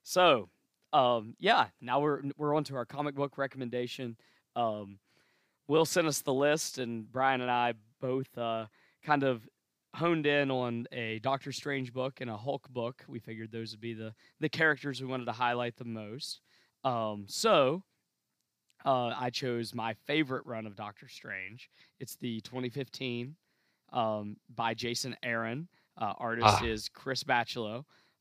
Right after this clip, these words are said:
Speaker 1: Um,
Speaker 2: Good mine.
Speaker 1: it, uh, it, was that yours too?
Speaker 2: Oh, yeah.
Speaker 1: Okay, well, um, as, as an overview, um, this is one where there are different nightmares attacking the city, right?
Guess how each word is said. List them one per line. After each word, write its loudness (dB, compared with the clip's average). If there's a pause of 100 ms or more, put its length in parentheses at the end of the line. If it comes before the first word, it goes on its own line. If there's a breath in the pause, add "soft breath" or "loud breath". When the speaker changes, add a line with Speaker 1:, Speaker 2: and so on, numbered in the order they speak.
(140)
Speaker 1:
Um, 2
Speaker 2:
Good -6
mine. -2 (840)
Speaker 1:
it, 0 (120)
uh, 2
it, 2
was -2
that 6
yours 4
too? 2 (580)
Speaker 2:
Oh, 12
yeah. 12 (840)
Speaker 1:
Okay, 6 (160)
well, 4 (120)
um, 2 (760)
as, -2
as 2
an -2 (160)
overview, 2 (200)
um, -4
this -8
is -8
one -4
where -4
there -6
are -6
different -10
nightmares -2 (200)
attacking 0
the -8
city, -2
right? -6